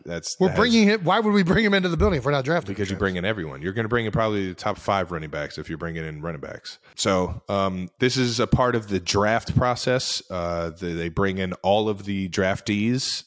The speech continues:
Speaker 1: not necessarily all of them, but you got thirty, up to thirty team visits that you can go on as a draftee, and, uh, you kinda pick and choose the ones that, you know, fit your, your skill set the best, I would assume, or give you the best chance to get the highest
Speaker 2: I mean,
Speaker 1: draft pick.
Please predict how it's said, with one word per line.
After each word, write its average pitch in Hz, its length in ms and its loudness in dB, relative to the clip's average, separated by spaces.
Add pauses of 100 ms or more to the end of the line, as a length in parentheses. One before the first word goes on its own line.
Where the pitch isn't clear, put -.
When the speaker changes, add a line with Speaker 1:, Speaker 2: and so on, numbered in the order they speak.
(140)
Speaker 1:
not 127 200 0
necessarily 92 360 -4
all 85 180 2
of 80 60 -6
them, 85 160 -6
but 80 220 -6
you 95 80 -2
got 92 220 0
thirty, 107 420 2
up 95 120 -2
to 90 100 -4
thirty 107 440 0
team 98 340 -8
visits 87 340 -6
that 90 80 -4
you 87 120 -8
can 87 160 -12
go 85 220 -4
on 80 200 -6
as 80 240 -8
a 78 60 -12
draftee, 76 640 -10
and, 76 280 -8
uh, 73 280 -8
you 85 100 -10
kinda - 220 -6
pick - 220 -4
and 85 80 -10
choose 82 420 -4
the 90 80 -6
ones 80 300 -6
that, 80 160 -8 (160)
you 107 120 -12
know, 104 140 -6
fit - 300 -2 (160)
your, 98 480 4 (680)
your 104 100 0
skill 98 300 0
set 92 240 -2
the 90 40 -8
best, 95 280 -2
I 87 80 0
would 82 160 -4
assume, 87 400 2
or 85 100 -2
give 87 220 -4
you 87 80 -4
the 82 80 -6
best 82 260 -2
chance 85 220 -4
to - 80 -10
get 80 180 -6
the 82 120 -6
highest 85 180 0
Speaker 2:
I 139 80 0
mean, 135 40 -2
Speaker 1:
draft 82 280 -2
pick. 80 280 -4